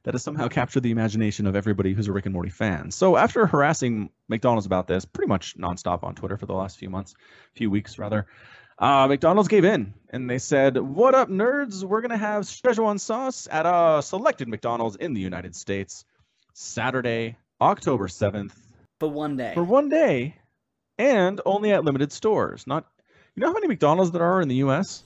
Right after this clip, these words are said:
Speaker 2: Uh, I would say twenty-four thousand.
Speaker 1: Yeah, exactly. Twenty-four thousand <laughs> McDonald's.
Speaker 2: <laughs> They, am I right?
Speaker 1: Really close. It's in there. The point is, it is many, many.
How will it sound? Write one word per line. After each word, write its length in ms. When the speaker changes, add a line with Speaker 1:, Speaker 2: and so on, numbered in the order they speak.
Speaker 2:
Uh, 440
I 100
would 220
say 840
twenty-four 640
thousand. 360
Speaker 1:
Yeah, 240
exactly. 500
Twenty-four 640
thousand 720
<laughs> 0
McDonald's. 420
Speaker 2:
<laughs> 520
They, 180
am 180
I 80
right? 340
Speaker 1:
Really 340
close. 540
It's 180
in 120
there. 220
The 140
point 280
is, 260
it 100
is 120
many, 200
many. 300